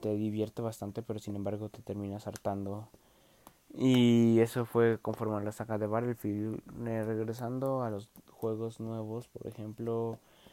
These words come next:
pues tenemos el nuevo Minecraft Dungeons, que realmente en ese no puedo hablar tanto o no puedo decir tanto de cómo es porque casi no lo he jugado,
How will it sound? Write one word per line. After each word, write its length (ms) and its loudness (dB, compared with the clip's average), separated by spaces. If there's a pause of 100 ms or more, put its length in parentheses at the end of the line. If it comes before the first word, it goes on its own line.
(880)
pues 280 4
tenemos 520 4
el 120 0
nuevo 260 2
Minecraft 480 -2
Dungeons, 640 -2
que 480 -2
realmente 400 0
en 140 0
ese 260 -4
no 280 -4
puedo 240 2
hablar 300 0
tanto 380 -4
o 80 0
no 120 -2
puedo 320 2
decir 340 -4
tanto 320 -4
de 120 -2
cómo 340 -4
es 100 -6
porque 280 -10
casi 300 -8
no 200 -2
lo 200 0
he 60 -2
jugado, 580 -2